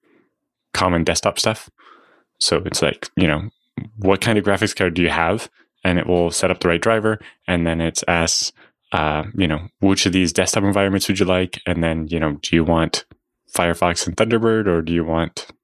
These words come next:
these other programs? Uh, and it will install all those so that, and a, you know, a login manager and so on, so that when you actually boot the system for the first time,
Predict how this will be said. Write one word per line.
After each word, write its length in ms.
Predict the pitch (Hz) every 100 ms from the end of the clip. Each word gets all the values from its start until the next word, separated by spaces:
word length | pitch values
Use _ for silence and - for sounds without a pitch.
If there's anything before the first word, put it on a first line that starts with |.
| _ _ _ _ _ -
these 200 | 90 87
other 220 | 87 87
programs? 540 | - 98 95 95 - - - - - - -
Uh, 280 | 92 82 -
and 200 | 90 82
it 140 | 85
will 380 | 87 82 82 87 _ _ _ _ _ _ _ -
install 360 | 87 - 110
all 120 | 98 78
those 220 | 82 -
so 180 | - 87
that, 220 | 82 80 _ _ _ _
and 120 | 90
a, 240 | 85 80 73 _ _ -
you 80 |
know, 160 | 87 73 71
a 60 |
login 340 | 85 98 95 85
manager 380 | 85 85 82
and 100 | 85
so 140 | 85 120
on, 120 | 98 - - -
so 160 | -
that 260 | 98 95 -
when 260 | 95 90
you 160 | 90 87
actually 460 | 87 85 - 90 82
boot 260 | - 156
the 60 | -
system 240 | 104 95
for 120 | -
the 80 | 90
first 220 | - 95
time, 320 | - 87 80